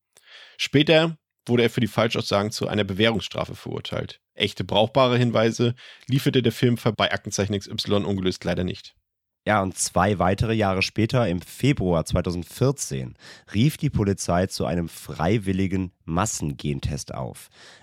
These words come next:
Speaker 2: Alle Männer im Alter zwischen einundzwanzig und achtundsechzig Jahren aus der Stadt Neresheim wurden dazu angehalten, um ihre Proben mit denen von der Spurensicherung gefundenen abzugleichen.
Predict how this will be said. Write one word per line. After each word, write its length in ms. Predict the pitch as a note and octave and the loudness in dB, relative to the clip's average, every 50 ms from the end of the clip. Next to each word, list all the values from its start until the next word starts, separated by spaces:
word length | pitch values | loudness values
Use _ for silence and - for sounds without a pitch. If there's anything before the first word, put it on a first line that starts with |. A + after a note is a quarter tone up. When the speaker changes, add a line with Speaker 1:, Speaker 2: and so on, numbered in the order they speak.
| _ _ | _ _
Speaker 2:
Alle 260 | - F2+ G2 B2 C3 A#2+ | -4 -2 0 0 0 0
Männer 420 | A2 G2+ G#2 A2+ A#2+ A#2 A#2+ - | 2 2 2 2 2 0 -2 -2
im 200 | - D#2 F2 - | -4 -4 -6 -4
Alter 480 | - - E2 F#2 A#2+ - - C3+ B2+ B2 | -4 -2 -2 -2 -2 -2 -2 -2 -2 -2
zwischen 420 | - - - F2 D#2+ - - D2+ | -4 -6 -2 0 0 0 0 0
einundzwanzig 760 | - - D2+ D#2 D#2+ E2 D#2+ - - E2 E2+ E2+ D#2+ F2+ - G2 | -4 -6 -4 -4 -4 -4 -4 -4 -4 -4 -4 -4 -6 -8 -8 -8
und 80 | - | -6
achtundsechzig 600 | C#2 F#2 F2+ - G2+ E2+ F#2+ F#2+ - - F2+ E2+ | -6 -6 -6 -6 -6 -4 -4 -4 -4 -6 -6 -2
Jahren 380 | F#2 F#2 G2 G2+ - B2+ A2+ - | 0 2 2 2 0 -2 -6 -6
aus 320 | - C#2+ G2 A#2+ B2+ - | -4 -4 -4 -4 -4 -4
der 160 | - A#2 G#2+ | -4 -4 -2
Stadt 320 | - - - G2+ G2 - - | -2 0 0 -2 -2 -2 -2
Neresheim 720 | D#2+ E2+ F#2 F#2 F#2+ F2 - - F2 E2 E2+ F2 E2 - | -2 -2 0 -2 -2 -4 -4 -4 -2 -2 -2 -2 -4 -2
wurden 220 | E2 D#2+ D2+ F2+ D#2+ | -4 -2 -2 -4 -6
dazu 260 | D#2+ D#2 - - D2 | -6 -6 -8 -10 -10
angehalten, 800 | - - F2+ G#2+ A#2 A2+ G#2 F#2 F#2 F#2 F#2 F2 - F#2+ F#2 F2+ - - - - - - | -6 -4 -4 -2 0 0 -2 0 0 -2 -2 -4 -4 -6 -6 -6 -8 -12 -20 -20 -14 -8
um 160 | - B2+ C3 | -4 -2 -2
ihre 200 | A2+ B2 A2 A2 | 0 0 0 -2
Proben 440 | - - - - E2+ F2 F2+ F#2+ F2 | -4 -6 -6 -4 -4 -2 -2 -2 -4
mit 200 | E2+ D2+ _ - | -6 -6 _ -4
denen 280 | D2 D#2 D#2+ E2 E2+ | -4 -2 -2 -2 -4
von 200 | - - E2+ E2 | -6 -6 -6 -4
der 120 | D#2 E2 D#2 | -4 -4 -6
Spurensicherung 920 | - - _ C#3 C#3+ B2+ G#2 F2+ D2+ D#2 D#2 - - D2+ D2+ E2+ E2+ F2 | -6 -6 _ -2 0 0 0 -2 -4 -4 -6 -8 -8 -6 -4 -4 -4 -6
gefundenen 600 | - F#2+ - - - - E2+ D#2 D#2 E2+ E2+ - - - | -6 -10 -12 -10 -6 -6 -6 -4 -4 -6 -8 -8 -8 -8
abzugleichen. 800 | - - - - - - D2+ - C#2 B1 B1 B1 - - - | -10 -10 -8 -8 -10 -10 -8 -8 -8 -8 -8 -10 -12 -14 -16